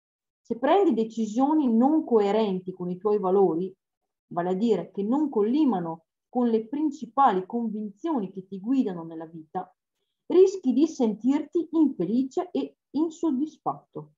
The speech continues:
Per esempio, se uno dei tuoi valori fondamentali, qualcosa che è radicato nella tua identità,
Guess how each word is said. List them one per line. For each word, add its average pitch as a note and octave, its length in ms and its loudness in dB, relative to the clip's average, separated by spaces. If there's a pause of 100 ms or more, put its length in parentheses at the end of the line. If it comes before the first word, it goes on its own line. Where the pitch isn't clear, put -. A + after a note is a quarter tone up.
(500)
Per C#4 140 0
esempio, F#3+ 540 0
se - 200 -4
uno F4+ 220 4
dei A#3 200 2
tuoi B3 460 4 (220)
valori G3 640 2
fondamentali, E3+ 920 0 (540)
qualcosa A#3 560 2
che G#3 280 -2
è A#3 180 4
radicato G#3 720 2
nella F3+ 220 -6
tua G#3+ 200 2
identità, F#3 760 -2